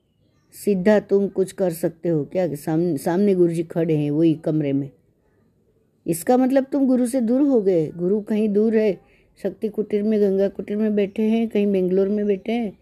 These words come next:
और मैं तो इधर मनमानी कर सकता हूँ। ये कौन सी बात हुई? शौच पहले, सबसे पहले क्या है?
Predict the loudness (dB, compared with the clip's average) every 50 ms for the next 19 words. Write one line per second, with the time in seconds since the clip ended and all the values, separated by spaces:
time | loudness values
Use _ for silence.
0 | _ _ _ _ _ _ _ _ -4 -2 0 0 0 0 2 2 4 4 4 2
1 | 0 -2 0 0 0 0 0 0 0 0 -2 -2 -2 -2 -2 -2 -4 -6 -6 -4
2 | -4 -2 -2 -2 -2 -4 -8 -16 _ _ _ _ _ _ _ _ _ _ _ _
3 | _ _ _ _ _ _ _ _ 0 2 2 2 2 2 0 0 0 0 -2 -2
4 | -4 -2 -2 -4 -4 -6 -4 -4 -2 -2 -2 -4 -6 -16 _ _ _ _ _ _
5 | _ _ _ _ _ _ _ _ _ _ _ _ _ _ _ _ _ _ _ _
6 | _ _ _ _ _ _ _ _ _ _ _ _ _ _ _ _ _ _ -20 _
7 | -12 -8 2 4 6 8 10 8 8 6 4 -4 -6 -4 0 0 2 2 2 2
8 | 2 0 0 -2 -4 -6 -8 -8 -8 -10 -4 -2 -2 -2 0 -2 -2 2 2 0
9 | 0 0 0 0 2 2 2 0 0 -2 -2 0 0 0 0 0 0 0 -2